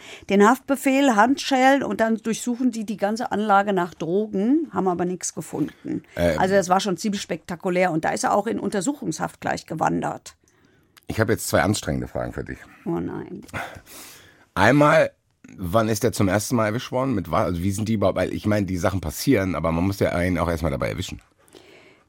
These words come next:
Speaker 1: Das, äh, das war das erste Mal.
Speaker 2: Da, wo die da, äh
Speaker 1: Zweitausendacht war das erste Mal.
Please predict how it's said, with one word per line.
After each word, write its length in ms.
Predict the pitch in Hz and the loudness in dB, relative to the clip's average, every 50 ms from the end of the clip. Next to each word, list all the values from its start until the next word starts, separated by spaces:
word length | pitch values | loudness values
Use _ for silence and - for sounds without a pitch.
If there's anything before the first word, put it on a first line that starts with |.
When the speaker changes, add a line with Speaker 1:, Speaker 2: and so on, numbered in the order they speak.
| _ _ _ | _ _ _
Speaker 1:
Das, 520 | - 190 185 180 170 160 - - - - - - | -4 -2 -2 0 0 -2 -2 -2 -2 -4 -4 -4
äh, 600 | - 175 175 - - - 180 170 - - - - - | -4 -4 -2 -2 -4 -4 -4 -6 -8 -10 -12 -14 -14
das 200 | - 151 - - | -14 -12 -6 -6
war 120 | 233 311 | -4 -4
das 180 | - 349 - - | -4 -4 -6 -6
erste 360 | - - 151 156 - - - | -8 -8 -8 -8 -10 -8 -8
Mal. 360 | - 180 - - 180 190 185 - _ _ _ _ - | -8 -6 -8 -8 -12 -14 -16 -18 _ _ _ _ -2
Speaker 2:
Da, 160 | - 95 92 | -2 0 2
wo 60 | 95 | 2
die 120 | 95 92 90 | 0 0 0
da, 180 | 85 87 78 - - 57 | 2 2 2 2 0 0
äh 20 | 64 | 0
Speaker 1:
Zweitausendacht 800 | 73 71 - - 220 233 240 302 311 - - - - - - _ | 0 0 0 0 0 2 2 2 2 0 -2 -4 -6 -12 -16 _
war 100 | - - | -6 -6
das 140 | - - - | -6 -6 -6
erste 360 | - - 180 196 - - 262 | -4 -4 -4 -4 -4 -4 -2
Mal. 340 | 220 190 - - 160 - 196 | -2 -2 -2 -2 -6 -8 -12